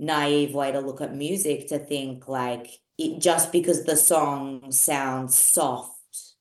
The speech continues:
and pop doesn't mean there's a heavy theme there, or does it, just because the vocals are not as energetic doesn't mean there's as much passion there,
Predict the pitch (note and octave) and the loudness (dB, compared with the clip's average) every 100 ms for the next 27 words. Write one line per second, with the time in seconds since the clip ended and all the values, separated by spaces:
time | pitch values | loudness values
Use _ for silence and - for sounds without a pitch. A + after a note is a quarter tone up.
0 | - C3 A#2+ - D3 B2+ G#2+ - - _ | -8 -6 -6 -6 -2 0 0 -4 -16 _
1 | _ _ _ E3 D3+ D3 C3+ C3 C#3 C#3 | _ _ _ 0 4 4 2 -2 -2 -2
2 | C3+ B2+ B2 B2+ B2+ C3+ A#2 B2 B2 C3 | -4 -4 -2 -4 -6 -8 -6 -6 -6 -6
3 | A#2+ B2+ C3+ B2+ A#2+ A#2 A2+ A2+ A2+ A#2 | -4 -4 -4 -2 -2 -2 -2 -2 -4 -6
4 | - _ D3 D3+ D3 D3 - D3+ D3+ D3 | -12 _ -4 -2 -2 -4 -8 -4 -4 -4
5 | D3 D3 B2+ - - _ _ - D3+ D3+ | -4 -4 -2 -2 -4 _ _ -6 -2 0
6 | D3 D3 D3 D3 C3 B2+ B2 C3 B2 A#2+ | 0 0 -2 -4 -2 -4 -4 -6 -6 -8
7 | B2 B2 _ _ - C3+ C#3 C3+ C3+ C3+ | -10 -12 _ _ -10 -2 2 4 4 4
8 | B2+ - F3 E3 D3+ D3+ D#3 D3+ B2+ A2 | 2 2 0 2 0 2 0 0 0 -2
9 | - - _ - D#3+ D3+ D3+ D3 D3+ D#3 | -6 -14 _ -6 -2 0 0 -2 -4 -4
10 | D3 C3+ C#3 B2+ C3 B2+ - C#3+ D#3+ - | -2 -2 -4 -6 -8 -10 -10 -6 -4 -4
11 | C#3+ - - - - D3 | -6 -6 -8 -8 -8 -8